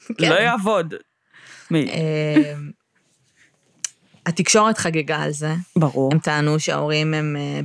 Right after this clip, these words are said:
Speaker 2: אה, רצחו בגלל פולחן, אה, סטניסטי או
Speaker 1: אוי
Speaker 2: פולחן דתי,
Speaker 1: ואבוי.
Speaker 2: ההורים היו דתיים.
Speaker 1: זה
Speaker 2: ה-,
Speaker 1: מוזר,
Speaker 2: לינדי, בעלה היה
Speaker 1: אייטיז?
Speaker 2: כומר.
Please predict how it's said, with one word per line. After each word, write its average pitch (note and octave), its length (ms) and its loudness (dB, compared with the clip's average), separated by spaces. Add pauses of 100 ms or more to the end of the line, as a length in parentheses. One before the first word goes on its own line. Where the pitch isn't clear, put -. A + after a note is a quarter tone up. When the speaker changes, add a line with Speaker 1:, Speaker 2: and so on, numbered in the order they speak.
(300)
Speaker 2:
אה, C#3+ 220 -2
רצחו D3+ 720 0
בגלל D3 300 -4
פולחן, D3+ 540 -2
אה, D3 80 -2
סטניסטי D#3 560 0
או D3+ 40 0
Speaker 1:
אוי G3 100 4
Speaker 2:
פולחן G3 200 4
דתי, F#3+ 220 -2
Speaker 1:
ואבוי. E3 200 -2
Speaker 2:
ההורים E3 260 0
היו F#3 120 0
דתיים. D3+ 480 -4 (440)
Speaker 1:
זה E3 60 0
Speaker 2:
ה-, D#3 200 4
Speaker 1:
מוזר, G#3 240 4
Speaker 2:
לינדי, F3 380 0 (120)
בעלה - 300 -2
היה - 20 -4 (100)
Speaker 1:
אייטיז? G4+ 140 -2
Speaker 2:
כומר. D#3+ 420 -4